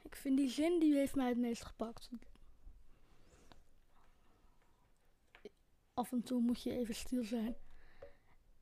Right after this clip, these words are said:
en opruimen. Ehm, oogappels heb ik nu drie of vier afleveringen van gekeken.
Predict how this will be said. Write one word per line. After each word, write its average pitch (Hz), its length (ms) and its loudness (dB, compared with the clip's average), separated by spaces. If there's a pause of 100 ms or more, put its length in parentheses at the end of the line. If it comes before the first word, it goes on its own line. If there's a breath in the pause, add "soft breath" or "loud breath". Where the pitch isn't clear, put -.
(120)
en 240 180 0
opruimen. 214 640 -2 (4000 soft breath)
Ehm, 285 800 6 (2000 soft breath)
oogappels 247 720 4 (200)
heb 226 160 -4
ik 240 160 -4
nu 262 360 8 (500)
drie 262 320 2
of 240 100 -6
vier 269 220 0
afleveringen 247 600 2
van 226 160 -4
gekeken. 294 480 -4